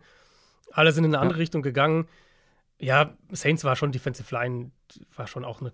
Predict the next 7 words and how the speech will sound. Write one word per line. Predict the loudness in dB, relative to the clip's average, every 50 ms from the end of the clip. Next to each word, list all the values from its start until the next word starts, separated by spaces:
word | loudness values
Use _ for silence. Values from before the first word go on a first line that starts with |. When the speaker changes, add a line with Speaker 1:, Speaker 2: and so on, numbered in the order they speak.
| _ _
Speaker 1:
eine | -10 -10
logische | -8 -6 -6 -6 -6 -6 -8 -8
Geschichte. | -8 -6 -6 -8 -6 -6 -8 -8
Brzee, | -6 -4 -2 0 2 4 4 6 4 4 2 -2 -8 _ _ _ _ _ _ _ _ _ _ _ -8
ein | -4 -2
bisschen | -2 0 0 -2
schwierige | -2 -2 -2 -2 -2 0 -2 -2 -2 -2 -4 -8